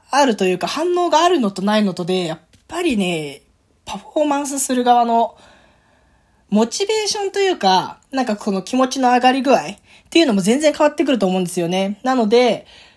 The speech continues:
やっぱりね、ライブっていうのはそういう、パフォーマンスをする人と、それを近くで見ている人たちの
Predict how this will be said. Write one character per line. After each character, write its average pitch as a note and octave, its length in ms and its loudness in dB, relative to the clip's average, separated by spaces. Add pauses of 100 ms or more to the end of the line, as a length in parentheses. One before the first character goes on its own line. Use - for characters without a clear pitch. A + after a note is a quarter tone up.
(560)
や B3+ 140 0
っ B3+ 60 -12 (160)
ぱ G#4 120 2
り D4 140 -2
ね、 E3 360 -4
ラ G#3 180 2
イ A3+ 60 4
ブ A3+ 80 2
っ A#3 40 2
て C4+ 180 -4
い B3+ 40 4
う A#3+ 40 4
の G3 80 2
は D#3+ 80 -2
そ G3 180 0
う F#3+ 60 4
い F#3 260 4
う、 F#3 100 -8 (1600)
パ A#3+ 140 0
フ B3 80 6
ォ B3 40 6
ー - 40 4
マ B3 80 4
ン B3+ 80 2
ス - 60 0
を B3 60 4
す C#4 140 0
る E4 80 2
人 B4+ 180 -2 (260)
と、 B3 100 2
そ B3+ 120 -4
れ A#3 100 6
を A3+ 220 4 (520)
近 - 240 0
く A#3+ 80 2
で A3 80 4
見 C#4+ 120 0
て E4 140 0
い D4 40 0
る C#4+ 60 2
人 D#4 160 -4
た C#4+ 140 2
ち D4 100 -8
の D#4 320 2